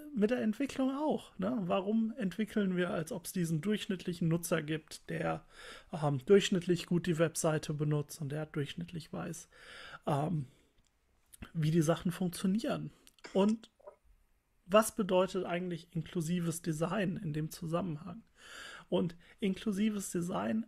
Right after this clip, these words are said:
ist im Prinzip, dass jeder mit dem Internet, mit dem Web so umgehen kann, äh, dass er zum einen das Internet versteht, was da in dem Browser los ist, aber dass auch der Browser,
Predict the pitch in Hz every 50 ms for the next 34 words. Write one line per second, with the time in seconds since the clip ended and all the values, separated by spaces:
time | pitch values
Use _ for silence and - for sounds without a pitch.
0 | - _ - 202 208 202 - - - 175 175 170 - 180 170 - 196 175 - -
1 | 160 143 - - 156 151 151 170 196 214 220 254 240 220 214 208 - _ _ _
2 | _ _ - - 180 170 185 185 - 214 190 208 233 180 185 - - 180 170 165
3 | 170 170 170 - - 175 170 170 - 185 165 160 156 165 170 165 - - - -
4 | - 175 170 185 196 196 196 180 - _ _ _ _ _ _ _ _ _ _ -
5 | 220 175 175 185 170 170 165 165 170 - - - 165 156 156 151 - - - -
6 | - - - - - - - - 160 143 147 151 151 _ - 165 156 147 - -
7 | - - _ _ _ - _ _ _ _ - 330 302 202 160 151 156 156 - -
8 | _ _ _ _ _ _ _ - - - - 190 196 190 170 165 156 156 156 -
9 | _ _ _ _ _ - - 151 139 - 208 156 - 185 160 180 - - - 156
10 | 139 - - 185 220 269 - - - 175 156 - - - 165 151 151 175 - -
11 | - 160 160 160 180 160 170 156 160 165 160 165 156 170 196 220 233 214 - 254
12 | 214 214 202 - - 180 160 165 175 170 175 165 - - 220 170 156 - - 170
13 | 156 - 160 151 156 156 156 165 156 151